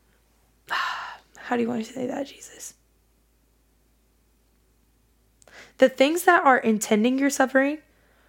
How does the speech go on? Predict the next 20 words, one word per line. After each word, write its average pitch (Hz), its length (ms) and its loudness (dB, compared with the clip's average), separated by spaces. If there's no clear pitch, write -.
whether 233 320 6
if 226 120 -2
that's 214 380 2
emotions, 277 720 2
negative 240 360 4
emotions, 226 640 2
a 220 60 -4
circumstance, 233 920 0
or 220 80 4
people, 208 580 -2
things 240 240 6
that 240 120 6
are 240 80 4
throwing 226 280 2
you 220 120 4
into 220 180 0
confusion, 240 520 0
depression, 208 680 0
sadness, 214 500 2
anxiousness, 208 640 0